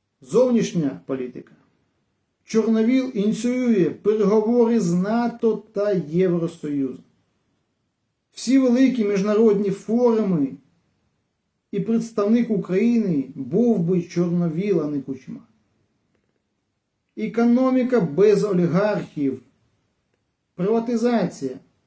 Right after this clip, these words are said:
через відкриті аукціони. Підприємства не захоплюють такі, як Ахметови,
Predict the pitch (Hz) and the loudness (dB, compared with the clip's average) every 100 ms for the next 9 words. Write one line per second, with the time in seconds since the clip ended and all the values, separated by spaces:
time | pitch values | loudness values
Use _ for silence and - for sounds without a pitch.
0 | _ - 190 240 254 247 196 185 - 170 | _ -6 2 2 2 0 0 0 0 -2
1 | 196 - 220 - 80 - - 78 - - | -4 -4 -12 -8 -8 -8 -12 -10 -10 -12
2 | _ _ _ _ _ _ _ _ _ _ | _ _ _ _ _ _ _ _ _ _
3 | _ _ _ _ _ _ _ _ _ _ | _ _ _ _ _ _ _ _ _ _
4 | _ _ 226 233 - 226 240 262 262 - | _ _ -6 -6 0 2 4 6 4 2
5 | 254 226 233 233 220 254 254 226 208 190 | 2 4 6 4 0 2 2 2 0 -2
6 | 190 175 202 196 170 175 - 175 180 160 | 0 -2 -2 -2 0 -4 -2 0 0 -2
7 | - - | -6 -16